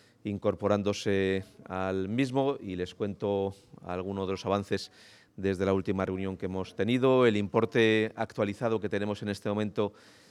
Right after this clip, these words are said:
de las inversiones previstas y que ya están en marcha en su totalidad son treinta y seis millones de euros. Destaca de forma especial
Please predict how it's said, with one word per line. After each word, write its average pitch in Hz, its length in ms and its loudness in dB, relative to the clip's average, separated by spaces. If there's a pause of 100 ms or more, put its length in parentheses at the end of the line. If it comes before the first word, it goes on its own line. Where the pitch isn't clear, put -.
(180)
de 98 160 -2
las 101 240 0
inversiones 107 760 -2
previstas 110 720 0
y 95 160 -8
que 92 180 -6
ya 98 240 2
están 101 560 -4 (220)
en 101 160 -6
marcha 107 340 -4
en 101 60 -4
su 98 100 -10
totalidad 98 460 -2 (500)
son 110 300 -8
treinta 104 260 -4
y 98 60 -2
seis 104 180 -6
millones 95 380 -6
de 120 80 4
euros. 156 400 0 (560)
Destaca 101 960 -2 (420)
de 98 180 -4
forma 104 800 -2
especial 107 720 -2